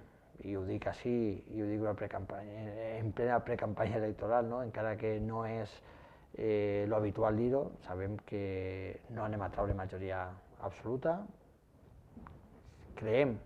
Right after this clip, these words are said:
que anem a ser el partit, eh, més votat, perquè jo crec que, la, com deia, la ciutadania valora molt l'esforç i la gestió que s'ha fet durant, eh, estos anys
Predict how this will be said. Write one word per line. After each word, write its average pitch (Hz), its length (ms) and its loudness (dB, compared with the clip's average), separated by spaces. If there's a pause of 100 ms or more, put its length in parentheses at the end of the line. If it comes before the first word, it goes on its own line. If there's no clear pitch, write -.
(200)
que 110 140 -8
anem 104 200 -6
a 104 60 -8
ser 110 180 -10
el 104 80 -6
partit, 104 440 -6 (680)
eh, 101 300 -6
més 107 220 -2
votat, 117 420 -2 (720)
perquè 95 1040 -8 (360)
jo 98 80 -8
crec 104 200 -14
que, 101 60 -8
la, 95 380 -6
com 101 140 -8
deia, 107 140 -2
la 98 100 -4
ciutadania 107 400 -6
valora 107 380 2
molt 107 240 -2 (540)
l'esforç 113 600 4
i 110 40 -2
la 98 80 -2
gestió 98 260 -6
que 104 80 -8
s'ha - 140 -12
fet 110 160 -6
durant, 101 460 -8
eh, 95 540 -8
estos 113 340 -6
anys 127 240 -4